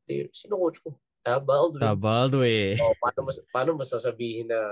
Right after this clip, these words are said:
Speaker 1: hindi ka magaling na basketball player? Pinili ka ni Tab Aldwin. He chose you to be part of his team, so you're probably good at something, right?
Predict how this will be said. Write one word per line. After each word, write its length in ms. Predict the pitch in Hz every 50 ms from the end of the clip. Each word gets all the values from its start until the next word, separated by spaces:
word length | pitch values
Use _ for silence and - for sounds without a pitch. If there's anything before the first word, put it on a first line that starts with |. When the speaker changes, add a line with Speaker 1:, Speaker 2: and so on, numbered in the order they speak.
| 101 101
Speaker 1:
hindi 200 | 104 - - 117
ka 120 | 113 117
magaling 360 | 110 113 107 110 113 110 107
na 100 | 107 110
basketball 500 | 104 107 101 98 - - 113 110 110 113 107
player? 440 | _ - 110 110 113 117 107 - - _ _ _ _ _ _ _
Pinili 320 | - 135 123 135 135 131
ka 100 | 151 135
ni 140 | 123 123 127 120
Tab 240 | - 120 117 113
Aldwin. 460 | 113 113 110 107 107 - 156 180 156 123 113 _ _ _ _ _ _ _ _ _ _ _ _ _ _ _ _ _ _ _ _ _ _ _
He 160 | - 123 120
chose 320 | 120 - 131 120 120 -
you 80 | 123 117
to 100 | - -
be 140 | 110 117 113
part 240 | - 113 113 113 113
of 100 | 110 -
his 200 | - 107 - -
team, 180 | - 113 110 110
so 160 | - - 110
you're 160 | 107 107 107 107
probably 420 | - 120 127 127 123 120 113 113
good 160 | 110 117 117 113
at 140 | 110 101
something, 400 | - - 117 117 120 120 - 107
right? 240 | 104 104 104 104 107